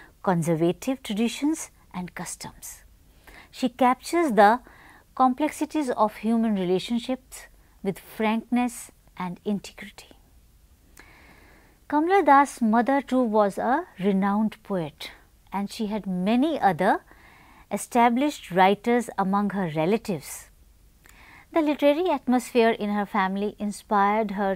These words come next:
to create a magazine with accounts of her toils and experiences at the tender age of six. Over the years,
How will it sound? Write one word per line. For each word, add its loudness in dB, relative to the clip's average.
to -6
create 2
a -4
magazine -2
with 0
accounts 0
of 2
her -4
toils 0
and -2
experiences -6
at -2
the -6
tender 2
age -2
of -6
six. -4
Over 2
the 0
years, 0